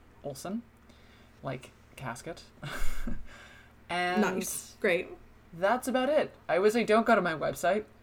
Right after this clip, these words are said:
Speaker 1: It's not that interesting. Um, and if I'm ever writing something, you'll see it on Twitter.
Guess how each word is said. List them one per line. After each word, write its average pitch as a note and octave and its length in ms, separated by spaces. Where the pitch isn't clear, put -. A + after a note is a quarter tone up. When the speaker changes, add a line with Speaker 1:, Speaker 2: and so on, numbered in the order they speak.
Speaker 1:
It's - 120
not F3 160
that C#3+ 120
interesting. F3+ 540
Um, F3 560
and F3+ 180
if F#3 80
I'm F#3+ 180
ever G3 220
writing G#3+ 260
something, F3 520
you'll F#3+ 220
see A3 220
it G#3+ 80
on G#3+ 160
Twitter. B3 340